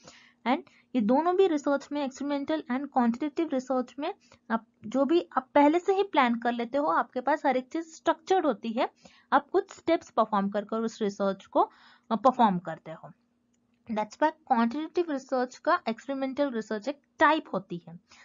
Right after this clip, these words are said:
So, यहाँ पर आपका ऑप्शन बी करेक्ट हो जाएगा। Then ऑप्शन ए, क्वालिटेटिव रिसर्च।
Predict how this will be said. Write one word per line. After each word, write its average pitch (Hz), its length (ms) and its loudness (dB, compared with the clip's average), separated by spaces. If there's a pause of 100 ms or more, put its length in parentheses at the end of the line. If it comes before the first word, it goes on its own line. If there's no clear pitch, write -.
(140)
So, - 80 -16
यहाँ 226 200 -2
पर 214 60 0
आपका 214 280 -2
ऑप्शन 214 340 -2
बी 254 120 -2
करेक्ट 220 360 -2
हो 247 60 -2
जाएगा। 240 360 -4 (440)
Then 339 180 4
ऑप्शन 269 420 -4
ए, 294 240 -4
क्वालिटेटिव 262 680 0
रिसर्च। 320 480 0